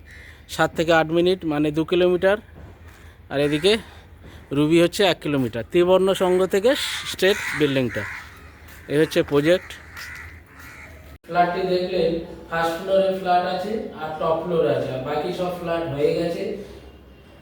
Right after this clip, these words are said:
ফ্ল্যাটটা একদম, মানে, এখানে সব ব্র্যান্ডেড জিনিস দিয়ে তৈরি, নাম করা সব, আহ, খুব দামি মার্বেল এবং দামি ফিটিংস দিয়ে তৈরি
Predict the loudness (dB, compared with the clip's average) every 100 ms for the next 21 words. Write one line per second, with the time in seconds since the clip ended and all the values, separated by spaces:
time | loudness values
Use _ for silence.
0 | -10 -4 -2 -2 -2 -2 -2 0 0 0
1 | -4 -8 -8 -6 -2 0 0 -2 -4 -8
2 | -12 -18 -20 -20 -6 -4 -2 -2 0 -2
3 | -2 -2 -2 -2 -2 -2 -2 -6 -4 -4
4 | -4 -4 -2 0 0 0 -2 -2 -4 -4
5 | -2 -2 -4 -10 -16 -16 -8 -4 -4 -4
6 | -6 -6 -6 -6 -8 -14 -18 -12 -6 -4
7 | -4 -8 -12 -4 0 0 0 -4 -4 -2
8 | -2 -2 -2 0 0 0 -2 -2 -2 -2
9 | -4 -6 -8 -8 -8 -6 -4 2 2 2
10 | -4 -6